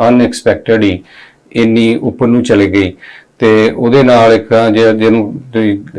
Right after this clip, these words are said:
ਠੇਠ ਪੰਜਾਬੀ 'ਚ ਕਹੋ ਵੀ ਜਿਵੇਂ ਇਕਨੋਮੀ 'ਚ ਅੱਗ ਲੱਗ ਗਈ, ਇਸ ਤਰ੍ਹਾਂ ਲੱਗ ਗਈ। ਉਹ ਜਦੋਂ ਇੰਨੀ ਜ਼ਿਆਦਾ, ਅਹ, ਓਵਰਹੀਟ ਹੋ ਗਈ ਇਕਨੋਮੀ, ਤੇ ਉਹਨੂੰ ਕੰਟਰੋਲ ਕਰਨ ਦੇ ਵਾਸਤੇ ਅਹ, Bank of Canada ਨੂੰ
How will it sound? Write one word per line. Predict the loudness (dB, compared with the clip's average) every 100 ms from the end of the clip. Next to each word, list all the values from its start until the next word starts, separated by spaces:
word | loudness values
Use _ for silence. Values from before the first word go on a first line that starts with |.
| -6
ਠੇਠ | -2 0 0
ਪੰਜਾਬੀ | 2 2 2 2
'ਚ | 0
ਕਹੋ | 0 -2
ਵੀ | 0 -2
ਜਿਵੇਂ | 0 0 0
ਇਕਨੋਮੀ | 0 -2 0 0
'ਚ | 0 0
ਅੱਗ | 2
ਲੱਗ | 0 0
ਗਈ, | -2 -6 -6
ਇਸ | -6 -4
ਤਰ੍ਹਾਂ | -4 -2
ਲੱਗ | -2
ਗਈ। | -6 -14 -20 _ -20 -20 -16 -2
ਉਹ | 0
ਜਦੋਂ | 2 2 0 0
ਇੰਨੀ | 0 2 4 4
ਜ਼ਿਆਦਾ, | 2 2 4 4 4 4 4 2
ਅਹ, | 0 -2 0 2 2
ਓਵਰਹੀਟ | 2 2 4 2 2 0 0
ਹੋ | -2 -2
ਗਈ | 0 -2
ਇਕਨੋਮੀ, | 0 -2 -2 -6 -10 -14 -20 -20 -20 _ _ 0
ਤੇ | 0 0 0
ਉਹਨੂੰ | 2 2 0 -2
ਕੰਟਰੋਲ | 0 0 0 2 4 4
ਕਰਨ | 4 2 2
ਦੇ | 2
ਵਾਸਤੇ | 2 -2 -4 -4 -4 -6 -20 -20 _ -6
ਅਹ, | 2 4 4 4 2 0 -8 -4
Bank | -2 0
of | -2
Canada | 0 0 2 4 2
ਨੂੰ | 2 -2